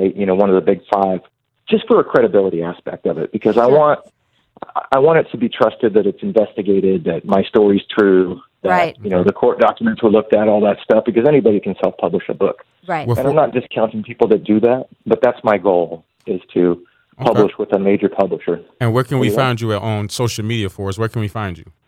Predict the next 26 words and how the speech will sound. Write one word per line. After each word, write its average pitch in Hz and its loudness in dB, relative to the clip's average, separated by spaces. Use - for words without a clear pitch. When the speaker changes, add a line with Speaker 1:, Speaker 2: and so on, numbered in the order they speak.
Speaker 1:
So 151 4
I'm 165 -2
on 175 -2
Facebook. 160 0
Um, 104 0
my 104 0
email 131 4
address 113 2
for 117 2
that 104 2
is 98 -2
forrest 110 2
underscore 110 0
lang 107 2
at 98 0
juno 107 2
dot 104 2
com. 104 -6
That's 98 -18
the 101 -6
best 98 -2
way 98 4
to 95 -2
find 101 -2
me 95 2
there. 95 2